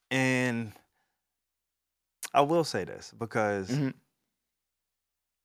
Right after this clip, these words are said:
Speaker 1: I've had an opportunity to, I don't wanna say meet, 'cause I didn't formally meet,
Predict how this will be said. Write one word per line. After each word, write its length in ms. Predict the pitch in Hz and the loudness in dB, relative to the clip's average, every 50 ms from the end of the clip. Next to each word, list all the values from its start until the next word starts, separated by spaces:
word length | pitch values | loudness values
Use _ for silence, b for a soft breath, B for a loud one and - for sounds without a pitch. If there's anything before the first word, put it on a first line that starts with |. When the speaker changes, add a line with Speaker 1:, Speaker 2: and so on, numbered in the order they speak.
| _ _ - | _ _ 0
Speaker 1:
I've 140 | 110 113 | 0 2
had 220 | 113 117 113 113 113 | 2 2 0 0 0
an 120 | 107 107 | -2 0
opportunity 960 | 107 101 101 - - 98 - - - 90 90 87 82 78 87 85 82 82 78 - - | 0 0 -2 -2 -6 -10 -12 -10 -10 -8 -8 -8 -8 -6 -6 -6 -6 -8 -10 -10 -12
to, 600 | - - 87 85 85 80 78 76 76 73 71 - _ _ _ _ _ _ _ _ _ _ _ _ _ _ - | -12 -10 -8 -8 -8 -8 -8 -10 -10 -12 -14 -16 _ _ _ _ _ _ _ _ _ _ _ _ _ _ 0
I 80 | - 160 | 2 2
don't 120 | 190 175 | 2 2
wanna 140 | 147 127 110 | 0 -2 -2
say 160 | - - 98 90 | -4 -6 -6 -6
meet, 340 | 92 92 90 90 92 - - - - | -6 -6 -6 -6 -6 -8 -10 -14 -14
'cause 200 | - - 98 95 | -10 -8 -6 -4
I 100 | 95 101 | -4 -2
didn't 240 | 107 104 98 98 92 | -2 -4 -4 -6 -10
formally 480 | - - - 107 101 98 95 90 90 85 | -10 -6 -6 -4 -4 -4 -6 -6 -8 -8
meet, 400 | 85 87 87 92 95 90 78 | -8 -8 -8 -8 -8 -8 -10